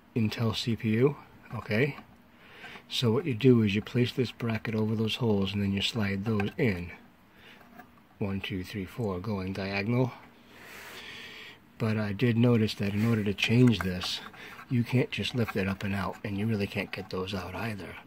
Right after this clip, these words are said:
So what you're supposed to do is kind of take it up one at a time.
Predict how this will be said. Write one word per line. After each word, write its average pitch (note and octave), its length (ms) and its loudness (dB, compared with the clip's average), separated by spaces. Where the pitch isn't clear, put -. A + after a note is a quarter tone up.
So - 180 -2
what A#2 140 0
you're C#3 100 0
supposed B2 360 4
to A2 80 0
do A2 320 8
is G2 140 -2
kind A2 260 0
of F#2+ 80 -6
take A2 240 -2
it G#2 120 -2
up G#2+ 160 -6
one G2+ 200 -4
at F#2+ 120 -6
a F2+ 60 -10
time. G2 480 -2